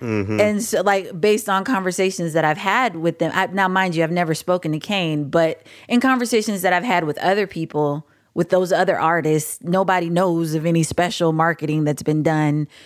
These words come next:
Speaker 2: to market them to Black people. So on one hand, you can't necessarily expect for Black people to be jumping up and down and super excited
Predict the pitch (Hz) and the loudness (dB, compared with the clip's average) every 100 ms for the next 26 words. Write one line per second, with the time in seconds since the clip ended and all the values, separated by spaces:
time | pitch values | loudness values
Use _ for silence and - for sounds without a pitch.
0 | - - 190 175 165 165 165 165 151 - | -18 -4 0 2 2 0 -4 -2 -2 -2
1 | 160 160 165 - 151 - 160 - - - | 0 0 0 -4 -10 -8 -8 -10 -18 -20
2 | - - - 226 214 208 202 190 - _ | -18 -12 0 4 4 2 -2 -6 -14 _
3 | _ _ _ _ _ _ _ _ _ _ | _ _ _ _ _ _ _ _ _ _
4 | 226 233 233 285 370 320 254 247 208 226 | 2 2 2 2 2 2 4 2 0 -4
5 | - 277 254 226 220 208 - 208 208 196 | 0 0 2 -2 -2 -6 0 2 2 2
6 | 180 175 170 147 - 190 180 - - 208 | 0 -2 -4 -6 -4 -2 -2 -6 -4 0
7 | 190 185 - - - - 190 175 170 165 | 2 0 -10 -18 -18 0 2 4 4 2
8 | 156 214 165 170 175 180 190 180 170 165 | 0 -4 -4 0 0 -2 -4 -4 -2 -4
9 | 156 175 180 170 165 160 165 160 156 156 | 0 0 0 -2 0 0 2 2 2 0
10 | 180 170 151 139 - 185 175 156 151 | -2 0 -2 0 0 0 2 2 0